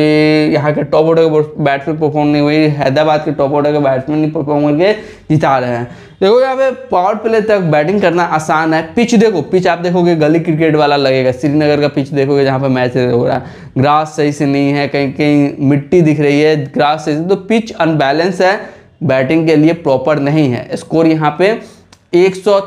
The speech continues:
चालीस के आसपास रहने वाला है, एक सौ साठ प्लस डिफेंडेबल स्कोर बन जाएगा, एक सौ चालीस भी लोग यहाँ पे चेसेबल स्कोर बने। कोई भी टीम हो तो टीम यहाँ पे वही परफॉर्म करेगी जो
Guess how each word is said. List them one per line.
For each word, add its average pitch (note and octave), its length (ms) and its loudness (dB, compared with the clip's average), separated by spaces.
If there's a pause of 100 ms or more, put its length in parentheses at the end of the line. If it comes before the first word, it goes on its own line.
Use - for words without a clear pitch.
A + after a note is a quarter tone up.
चालीस E3+ 400 -2
के G3+ 80 0
आसपास C#3+ 600 -2
रहने D3 300 0
वाला B2 260 2
है, A#2+ 300 -2
एक D3 120 -2
सौ E3 140 -2
साठ D3+ 380 -2
प्लस D#3+ 180 2
डिफेंडेबल C#3 680 0
स्कोर D3 200 -4
बन C#3+ 240 0
जाएगा, D3 480 0 (220)
एक F#3+ 120 4
सौ F3+ 80 0
चालीस F#3+ 420 0
भी G3 60 0
लोग F#3 120 4
यहाँ F3+ 200 2
पे F#3 100 0
चेसेबल F3 480 0
स्कोर A#2+ 200 -4
बने। C3 200 0
कोई D#3+ 240 2
भी D#3+ 120 4
टीम D#3+ 200 2
हो F3 100 2
तो F#3 120 0
टीम G3+ 420 -2
यहाँ F#3+ 220 2
पे D3 100 -2
वही C#3+ 220 0
परफॉर्म E3 440 -4
करेगी E3 440 0 (400)
जो D#3 140 4